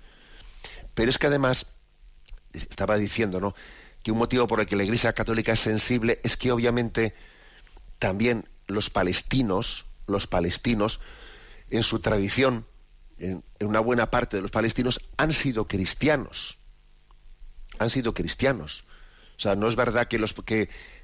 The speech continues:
que palestino sea sinónimo de, de, o que árabe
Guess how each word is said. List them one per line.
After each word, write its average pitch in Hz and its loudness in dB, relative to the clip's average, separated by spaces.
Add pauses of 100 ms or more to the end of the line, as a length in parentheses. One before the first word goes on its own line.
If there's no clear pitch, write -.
que 120 0
palestino 113 2
sea 113 2
sinónimo 113 2
de, 107 2 (760)
de, 104 2
o 117 -2
que 107 0
árabe 113 2